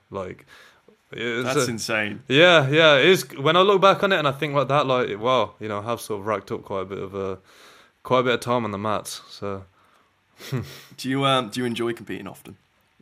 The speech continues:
Speaker 1: Uh, yeah, I think so. Well, I think everybody has, like, nerves and, like, you know, al-, always kind of, uh, you know, a little bit funny leading up to a comp. Like, even, like, now, like, I'm competing on Sunday and you kind of feel a bit like, "Oh,"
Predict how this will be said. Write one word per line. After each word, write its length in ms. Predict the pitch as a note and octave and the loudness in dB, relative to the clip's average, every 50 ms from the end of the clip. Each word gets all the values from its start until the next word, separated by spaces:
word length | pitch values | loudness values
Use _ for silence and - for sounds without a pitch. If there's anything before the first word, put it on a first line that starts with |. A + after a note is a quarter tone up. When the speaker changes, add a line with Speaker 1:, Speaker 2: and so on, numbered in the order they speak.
| _ _ - | _ _ -12
Speaker 1:
Uh, 80 | - | -10
yeah, 400 | G#2+ A#2 C3 D#3 E3 D3 - - - - | -6 -2 2 4 4 4 4 2 -8 -4
I 100 | - C3 B2 | -2 -2 0
think 200 | C#3 D3+ C#3 B2 | 0 -2 -4 -2
so. 220 | - A#2+ G#2 G#2 | -2 -2 -2 0
Well, 400 | G2+ G#2+ B2+ B2+ B2+ B2+ B2 A#2 - - - - - - - - _ _ _ _ _ _ _ _ _ _ _ _ _ - _ _ _ _ _ - | 2 4 6 6 6 4 2 -2 -10 -20 -20 -20 -20 -20 -20 -20 _ _ _ _ _ _ _ _ _ _ _ _ _ -20 _ _ _ _ _ -4
I 80 | - C#3+ | 0 2
think 160 | D#3 D#3+ C3 | 2 4 6
everybody 320 | C#3 D#3+ D#3 E3+ F3+ F3+ | 4 4 6 6 4 4
has, 180 | E3 E3+ E3+ D3 | 4 4 4 4
like, 140 | D3+ A#2 A#2 | 4 2 2
nerves 540 | A2+ A#2 A#2+ B2+ C3+ C#3 C3+ C3+ - - - _ - | 2 2 4 4 4 2 0 -4 -8 -12 -12 _ -8
and, 120 | A#2+ A2 G#2+ | -6 -4 -2
like, 460 | G#2 G2+ G2 G2+ - - - - - _ _ _ _ _ _ _ _ _ _ _ _ _ _ - | 0 0 0 -2 -4 -8 -20 -20 -20 _ _ _ _ _ _ _ _ _ _ _ _ _ _ -18
you 100 | - G2+ | -14 -10
know, 120 | G#2 G2 G2+ G#2+ A2 | -8 -4 -4 -4 -4
al-, 40 | G2+ | -4
always 320 | G2+ G#2 G#2+ G#2+ A2 G#2+ - | -6 -6 -6 -4 -4 -4 -6
kind 200 | - A2+ G#2 G#2 | -8 -10 -8 -6
of, 200 | G2 F#2+ F#2 F#2+ | -8 -8 -8 -8
uh, 320 | G2 F#2+ F#2+ G2 F#2+ F#2+ F#2 F#2 - _ _ _ _ _ _ _ _ _ _ _ _ _ - | -8 -8 -8 -8 -10 -12 -16 -18 -20 _ _ _ _ _ _ _ _ _ _ _ _ _ -10
you 60 | G2+ | -4
know, 80 | G2+ A2 | -2 0
a 20 | |
little 220 | C3+ D#3+ D#3+ D#3 C#3+ | 4 4 4 4 4
bit 140 | C#3+ C3+ | 2 0
funny 340 | C#3 - - C3 B2+ B2+ B2+ | -2 -4 -4 -2 -2 -2 -2
leading 260 | A#2+ B2 B2 B2 A#2 | 0 0 0 0 0
up 100 | B2 A2 G2+ | -4 -6 -6
to 120 | - B2 | -8 -8
a 40 | A#2 | -8
comp. 420 | - - A#2+ A#2 A#2 A#2 G#2 G#2 - - - | -6 -6 -6 -4 -4 -6 -10 -14 -20 -16 -10
Like, 180 | F#2+ G2 G2 | -8 -6 -4
even, 320 | G#2+ A#2+ C3 A#2+ A#2 A2+ - - - | -2 -2 -2 0 -2 -4 -6 -8 -8
like, 180 | A2+ G#2+ F2+ | -6 -6 -4
now, 320 | G2+ A2 A2 A2+ A2+ A2 G#2 | -2 0 2 2 2 0 0
like, 200 | G#2 A2 G2+ - | -4 -8 -8 -6
I'm 100 | A2 G#2 | -8 -8
competing 300 | - A2+ G#2+ B2 B2 A2 | -8 -6 -4 -2 -2 -2
on 120 | G#2+ A2 G#2 | -2 -2 -4
Sunday 380 | - A#2+ A#2 A2 A2 A2 A2 | -4 -4 -2 -2 0 0 0
and 100 | G#2 G#2 | -2 -4
you 60 | G#2+ | -6
kind 160 | - D3 C#3+ C3+ | -6 -4 -4 -4
of 80 | C3+ | -2
feel 140 | C#3 C#3 B2+ | -4 -4 -4
a 20 | |
bit 120 | A2+ A2+ G2+ | -4 -4 -6
like, 100 | G2+ F#2+ | -6 -6
"Oh," 320 | G#2 A2+ G#2+ F#2+ F#2 F#2 | -8 -10 -10 -12 -14 -14